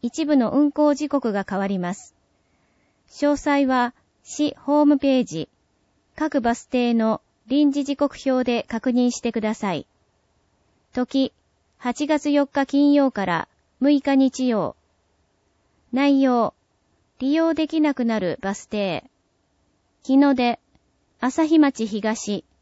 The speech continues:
朝日町西、ジェイアール安城駅、アンフォーレ、松井生協前、暗礁線のみ。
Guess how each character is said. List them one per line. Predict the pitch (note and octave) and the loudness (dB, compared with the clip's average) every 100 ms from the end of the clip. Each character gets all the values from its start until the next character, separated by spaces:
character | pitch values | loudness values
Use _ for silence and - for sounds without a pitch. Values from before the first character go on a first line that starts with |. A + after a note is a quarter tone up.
| _ _ _ _ | _ _ _ _
朝 | A#3+ C4 D4+ | -6 -2 2
日 | D#4+ | 4
町 | D4 C#4 G#3 | 4 2 -2
西、 | F#3+ G3 G3+ G3+ - _ _ _ _ _ | -4 -6 -6 -8 -10 _ _ _ _ _
ジ | - D4+ | 0 4
ェ | D#4 | 6
イ | D#4 | 6
ア | D4 | 4
ー | A#3 | 2
ル | F#3+ - | -2 -4
安 | G#3+ C4 C4+ | 0 4 4
城 | C#4+ C4+ | 2 0
駅、 | G#3+ F3 F3 E3 _ _ _ _ _ _ _ | -2 -4 -8 -8 _ _ _ _ _ _ _
ア | - C#4 | 0 2
ン | D4 | 2
フ | - | 2
ォ | D4 B3+ | 0 0
ー | |
レ、 | E3+ - - _ _ _ _ - | -4 -10 -14 _ _ _ _ -2
松 | B3 B3+ D#4 | -2 0 2
井 | D#4 | 2
生 | - D#4 D4 | 2 2 4
協 | D4 C#4+ C4+ | 4 2 4
前、 | B3+ G#3+ - _ _ _ _ | 4 2 -4 _ _ _ _
暗 | - C4+ D4 | -2 2 2
礁 | - C#4+ | 2 0
線 | C#4+ C4+ C4+ C4 | 0 0 4 4
の | A#3 | 2
み。 | D3 | -2